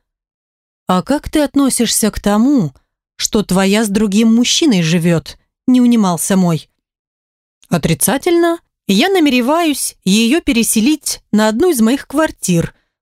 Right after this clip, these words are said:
в ту, где я обычно встречался с предыдущими любовницами. Но это только в том случае, если она меня устроит в постели. Кто знает, может, мне и одного раза будет достаточно.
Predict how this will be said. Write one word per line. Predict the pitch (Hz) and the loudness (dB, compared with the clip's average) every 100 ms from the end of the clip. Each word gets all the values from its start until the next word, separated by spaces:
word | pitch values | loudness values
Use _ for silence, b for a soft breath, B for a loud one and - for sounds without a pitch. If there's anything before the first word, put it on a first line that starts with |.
| _ | _
в | - | -4
ту, | 262 | 0
где | 208 226 | 0 2
я | 226 233 | 0 0
обычно | 220 226 220 208 | -2 -2 -2 -2
встречался | - 220 - 220 190 208 196 | -2 -2 0 -2 -2 -2 -2
с | - | -2
предыдущими | 247 240 233 247 - 175 | -2 0 0 0 0 2
любовницами. | 180 190 185 160 151 - 165 160 b b _ _ _ | 2 0 0 -2 -2 0 0 0 b b _ _ _
Но | 180 202 | 0 2
это | 214 240 | 0 -2
только | 262 247 262 | -2 -2 -4
в | - | -2
том | 262 | -2
случае, | 254 - 359 330 - 190 180 b b b | 0 -2 0 0 0 0 0 b b b
если | 240 269 269 277 | 0 0 0 0
она | 269 | 2
меня | 269 262 269 | 2 2 0
устроит | 269 - - 294 277 | -2 -2 -2 0 -2
в | - | -4
постели. | 311 294 - - 202 160 156 151 _ _ _ | -6 -4 -8 -2 0 0 -2 -4 _ _ _
Кто | - 185 | -4 -2
знает, | 165 165 156 151 - _ _ _ _ | 2 2 2 -2 -6 _ _ _ _
может, | 165 170 202 233 | 0 0 0 0
мне | 247 247 233 | 2 2 0
и | 196 | 0
одного | 196 202 233 339 | 0 0 0 0
раза | 381 180 160 | 0 -2 -2
будет | 160 160 - - | -2 -4 -6 -4
достаточно. | 175 170 - 156 151 - 160 151 | -2 -2 -2 -2 -2 -2 0 0